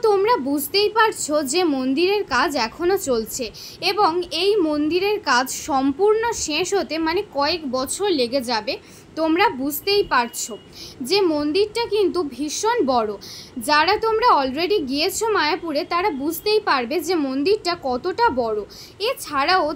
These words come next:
তোমরা যারা যাওনি, আমি চেষ্টা করছি যে পুরো ভিডিওটার মাধ্যমে তোমাদেরকে দেখানোর। তো আমরা এইভাবেই চারপাশ থেকে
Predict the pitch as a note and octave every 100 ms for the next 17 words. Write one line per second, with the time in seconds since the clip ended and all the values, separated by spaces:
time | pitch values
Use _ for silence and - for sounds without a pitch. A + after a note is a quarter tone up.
0 | - D#4 F4 G4 F#4 G4 G#4 A#3 C#4 D4
1 | F#4+ D4+ E4+ - - - C#4+ F#4+ A#4 D#4
2 | D4+ - G#4+ G#4+ A#4 - D#4+ D4 E4 G#4+
3 | D#4+ E4 G#4 D#4 D4 A#3 E4 G4 A4 G#4+
4 | F#4+ F4+ F4+ D#4 D#4 D#4 C#4 D#4+ F4 F#4+
5 | G#4 C#4+ B3+ B3 D#4+ F4 C4+ F4+ - -
6 | - G#4+ A4 D#4+ E4 G#4+ G4 D4 F4+ G4
7 | G4 F4 C#4 F#4 F4+ C4+ B3 E4+ G4 -
8 | G4 -